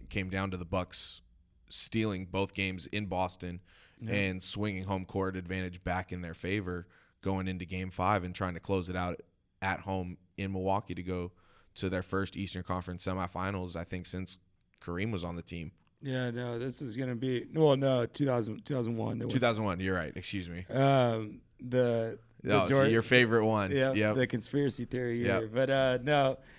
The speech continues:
Speaker 2: I mean, th-, this is all Giannis. I think, you know, with, with, um, with Golden State, I, you know, they're playing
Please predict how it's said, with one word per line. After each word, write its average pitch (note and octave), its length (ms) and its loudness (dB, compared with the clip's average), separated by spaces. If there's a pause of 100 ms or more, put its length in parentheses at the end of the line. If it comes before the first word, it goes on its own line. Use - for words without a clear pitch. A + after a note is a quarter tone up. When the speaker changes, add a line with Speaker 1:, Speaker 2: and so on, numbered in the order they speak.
(200)
Speaker 2:
I D3 140 0
mean, D#3 380 -2 (160)
th-, - 280 -6
this F3+ 180 2
is E3 140 -4
all D#3+ 200 6
Giannis. C#3+ 640 2
I C3+ 60 0
think, D3+ 360 -4
you D3 120 0
know, C#3+ 160 4
with, C#3+ 320 2 (480)
with, D#3 340 2
um, C3 480 4 (160)
with D3+ 240 4
Golden E3 340 8
State, D3 540 0 (160)
I, B2 140 0 (180)
you C#3 140 -2
know, C3+ 80 2
they're C3+ 180 0
playing C#3+ 640 0